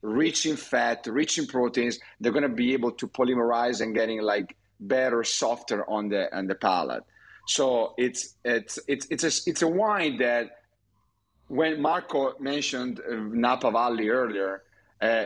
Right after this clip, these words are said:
it kind of makes, brings a lot of that tasting profile of a Napa Valley Cab without that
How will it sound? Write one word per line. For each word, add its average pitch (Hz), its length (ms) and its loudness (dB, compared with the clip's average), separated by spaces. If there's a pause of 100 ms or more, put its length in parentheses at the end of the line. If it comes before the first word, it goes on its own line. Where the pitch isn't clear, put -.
(120)
it 127 140 -6
kind 202 260 2
of 131 280 2 (300)
makes, 151 840 -4
brings 139 640 -2
a 123 60 2
lot 131 260 2
of 123 120 -2
that 107 260 -2
tasting 135 320 0
profile 117 500 2
of 104 120 0
a 95 200 2 (240)
Napa 123 320 0
Valley 107 340 0
Cab 120 440 0 (240)
without 127 540 0
that 113 340 0